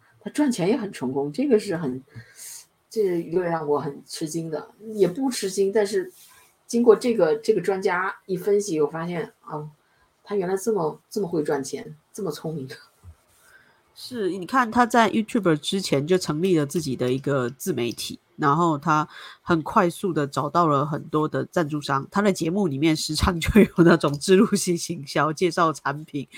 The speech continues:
Speaker 2: 介绍各种东西，所以他绝对是有生意头脑的，而且掌握了，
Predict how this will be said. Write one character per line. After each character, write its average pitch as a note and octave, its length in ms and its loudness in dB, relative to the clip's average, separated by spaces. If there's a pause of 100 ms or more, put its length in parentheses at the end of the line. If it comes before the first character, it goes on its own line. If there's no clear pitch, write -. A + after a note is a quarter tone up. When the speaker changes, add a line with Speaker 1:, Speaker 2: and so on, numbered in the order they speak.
(180)
Speaker 2:
介 F#3+ 140 6
绍 F3 160 0
各 E3+ 160 4
种 D#3+ 220 -4 (140)
东 D3+ 160 -2
西， D3 300 -6 (240)
所 A#3 160 0
以 G#3+ 40 2
他 A3 200 0
绝 F3+ 180 -2
对 G3+ 140 4
是 F#3 140 0
有 D3 100 2
生 D#3 200 -4
意 E3 120 -4
头 - 260 -14
脑 D#3 240 -12
的， - 80 -20
而 F3+ 80 -6
且 F3 240 -2 (300)
掌 D#3 240 2
握 G3 160 2
了， C#3+ 280 -2